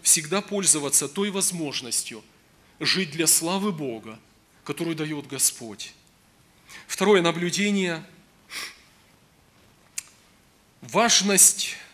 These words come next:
веры, поста и молитвы. Мы уже обратили внимание на то, что вообще-то тема третьей главы — это когда Господь обещает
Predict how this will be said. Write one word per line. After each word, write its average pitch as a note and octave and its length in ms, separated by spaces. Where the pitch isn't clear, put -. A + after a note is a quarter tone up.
веры, F#3 580
поста E3 600
и D#3 100
молитвы. D#3 600
Мы E3 520
уже E3+ 220
обратили F3+ 460
внимание C#3+ 540
на D3 140
то, G#3+ 200
что C#3 500
вообще-то E3+ 500
тема F#3+ 440
третьей F#3 480
главы — E3+ 720
это D#3+ 440
когда D#3+ 380
Господь D3+ 640
обещает D3 880